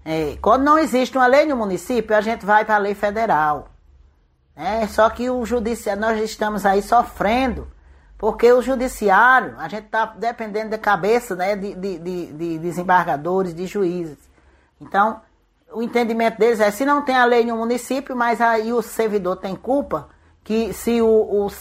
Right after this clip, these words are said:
o, o gestor não cumpre a Constituição, fazendo os dispositivos para as leis federais e a, e o servidor na, é, do município ter o direito assegurado, você tem direito à insalubridade.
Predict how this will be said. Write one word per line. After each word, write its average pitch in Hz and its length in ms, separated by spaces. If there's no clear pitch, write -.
o, 185 420
o 160 80
gestor 190 460
não 214 220
cumpre 247 260
a 226 60
Constituição, 190 880
fazendo 214 760
os 190 160
dispositivos 190 760
para 180 240
as 160 120
leis 160 500
federais 170 720
e 196 140
a, 180 180
e 190 140
o 190 80
servidor 175 500
na, 165 240
é, 160 240
do 165 140
município 175 440
ter 175 120
o 175 60
direito 160 360
assegurado, 151 640
você 262 180
tem 330 160
direito 240 320
à 175 220
insalubridade. 151 880